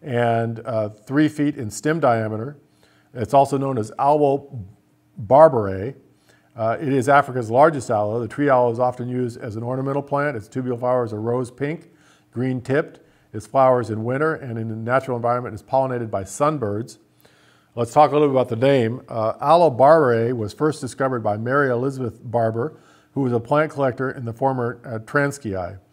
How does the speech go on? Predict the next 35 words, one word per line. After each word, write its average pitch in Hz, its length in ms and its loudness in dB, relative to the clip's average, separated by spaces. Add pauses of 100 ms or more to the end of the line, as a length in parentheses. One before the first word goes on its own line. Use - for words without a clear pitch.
(360)
She - 140 -6
sent 143 280 -4
specimens 135 460 -2
of 123 60 -6
the 120 80 -6
plant 143 340 -2
and 120 100 -10
its 113 100 -12
flowers 131 380 0
to 123 80 -10
the 113 100 -4
Royal 131 280 0
Botanic 120 380 -8
Gardens 127 380 0
at 101 140 -10
Kew, 151 320 -2
where 113 160 -2
it 85 80 -6
was 113 160 -10
named 131 260 -8
by 110 320 -4
Robert 131 460 -2
Allen 117 360 -8
Dyer 120 460 0 (400)
in 117 140 -8
eighteen 135 280 -6
seventy-four 123 760 -2
in 113 180 -12
her 135 240 0
honor. 120 320 -2
Subsequently, 127 580 -4
it 123 40 -10
was 113 120 -12
also 131 320 2
found 120 380 -4